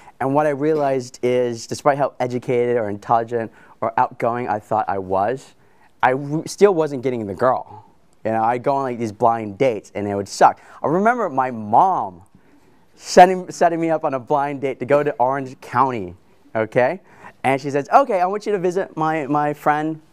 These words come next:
You know, she just picked up this Vietnamese musical instrument, so I want you to go and pick it up." I'm like, "Okay, it's, like, an hour drive, but all right,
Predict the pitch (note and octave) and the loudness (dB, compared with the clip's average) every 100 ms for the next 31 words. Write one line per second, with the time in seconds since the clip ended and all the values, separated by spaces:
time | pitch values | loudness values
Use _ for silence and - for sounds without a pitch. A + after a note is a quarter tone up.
0 | - _ - - - C3 B2+ B2 A#2 C#3+ | -20 _ -20 -20 -6 -2 0 -2 -4 -2
1 | D3 - D3+ D#3 C3 A#2+ - - - D3+ | -2 -2 -2 -2 -2 -6 -12 -18 0 0
2 | C#3+ D3+ D#3 C#3+ C3+ C#3+ D3 D3+ D3 C#3 | 2 0 0 0 -2 0 -2 -2 -4 -4
3 | C#3 - C#3+ D3 C#3+ - - - D3 C#3 | -4 -4 -2 -2 -4 -8 -18 -4 0 0
4 | D3+ D#3+ C#3 B2 - B2 C#3+ C#3 C#3+ C#3 | 0 -2 -2 -4 -10 2 4 4 0 -2
5 | A2+ - - C#3 C3 B2+ B2+ A#2+ G#2 G2+ | -4 -6 -2 0 0 0 -2 -4 -4 -4
6 | - A2+ - F#2 F#2+ A2 A2 G#2+ - G2 | -4 -4 -2 -2 0 -2 -4 -4 -4 -4
7 | G#2+ G2+ G2 G2+ G#2+ - - G#2+ G#2 A#2+ | -2 -4 -4 -4 -6 -6 -6 -4 -2 -4